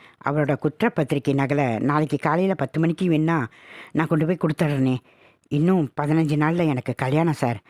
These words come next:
ராத்திரி வீட்டுக்கு லேட்டா போனா அம்மா திட்டுவா சார்." "இதா பாருமா, அந்த மாஜி எம் பி மகுடபதி அவரோட கேஸை டில்லி லாயர் ஒருத்தர்கிட்ட ஒப்படைக்க போறாராம். அதை ஃபோன் பண்ணி நம்மகிட்டயே சொன்னாரு.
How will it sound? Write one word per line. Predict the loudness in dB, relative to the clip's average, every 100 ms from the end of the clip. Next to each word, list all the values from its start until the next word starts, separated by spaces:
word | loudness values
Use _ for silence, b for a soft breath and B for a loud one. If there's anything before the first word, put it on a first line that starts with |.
| B B B B
ராத்திரி | -6 -2 0
வீட்டுக்கு | 2 2 2 2
லேட்டா | 2 2 -2
போனா | 0 0 0 -2 -4
அம்மா | -2 0
திட்டுவா | 0 -2 0 0
சார்." | 0 -2 -4 -8 b b b b b _ _ _ _ _ _ _ -2
"இதா | 0 2
பாருமா, | 0 2 0 0 -4 b b
அந்த | -2 0
மாஜி | 0 0 0 0
எம் | 0 0
பி | 0 0 2
மகுடபதி | 0 0 0 0 0
அவரோட | 0 -2 -4 -2
கேஸை | 0 0 0 0 -2 B B B 0
டில்லி | 2 4 2
லாயர் | 2 0 0
ஒருத்தர்கிட்ட | -2 -4 -2 0 0
ஒப்படைக்க | 2 0 0
போறாராம். | 0 0 0 -4 -8 B B B
அதை | -4 -2
ஃபோன் | 2 2
பண்ணி | 4 0 0
நம்மகிட்டயே | 0 0 0 0 0
சொன்னாரு. | 0 0 0 -2